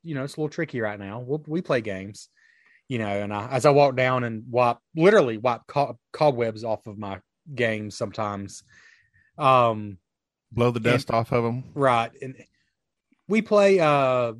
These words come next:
Speaker 1: my sister-in-law, Kelby, and her husband,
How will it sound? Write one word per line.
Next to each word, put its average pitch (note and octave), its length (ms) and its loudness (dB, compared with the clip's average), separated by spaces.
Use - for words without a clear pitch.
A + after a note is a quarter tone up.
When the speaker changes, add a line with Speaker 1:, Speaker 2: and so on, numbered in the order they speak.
Speaker 1:
my D3 200 -4
sister-in-law, D#3+ 520 0
Kelby, D3+ 500 0
and A#2 100 -8
her C#3 460 -2
husband, C#3 560 -6